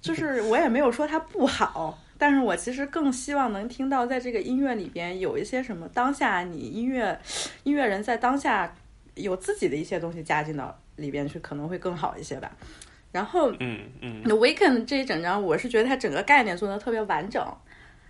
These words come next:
Speaker 1: 你也知道我是一个经常喜欢强调什么 “whole package” 的人，
Speaker 2: 嗯。
Speaker 1: 就是他从他每一个阶段放出来的 music video，还有他整个视觉上讲故事那一整套东西，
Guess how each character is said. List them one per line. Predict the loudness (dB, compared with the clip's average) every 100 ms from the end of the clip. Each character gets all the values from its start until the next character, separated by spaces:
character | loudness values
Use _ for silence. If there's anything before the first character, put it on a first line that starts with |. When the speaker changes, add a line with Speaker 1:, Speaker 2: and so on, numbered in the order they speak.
| -8
Speaker 1:
你 | 2 4
也 | 4
知 | 2
道 | 0 4 4
我 | 4
是 | 2 0
一 |
个 | 0
经 | -2 -2
常 | -2 0 0
喜 | 2
欢 | 4 4
强 | 4 -2 -2
调 | -2 -2
什 | -4
么 | -10
“whole | -4 -2 0
package” | 0 0 0 -2 -2
的 | -8
人， | -8 -16 -18 -20 -18 -18 -10
Speaker 2:
嗯。 | -4
Speaker 1:
就 | 0 2
是 | 2 2 0 -2 -8
他 | -4 0 0 0
从 | -2 -2 -2
他 | 0 4 4 4 0 -16 -8
每 | -4 0
一 |
个 | 0
阶 | 0 0
段 | 2 2 0
放 | -2 0 0 0
出 | 0
来 | 2 4
的 | 2 2
music | -2 -4 -4 -4
video， | -2 -2 -2 -4 -6
还 | -6 -4
有 | -2
他 | -2 -6 -6 -20 -20 -18
整 | -8 -6
个 | -4
视 | -6 -4 -2
觉 | -2
上 | -2 -6 -6
讲 | -6 -6 -8
故 | -4 -4
事 | -4 -4 -4 -6 -18 -20 -12
那 | -4
一 | -2
整 | -2 -4
套 | -2 -2
东 | 0 -2
西， | -2 -4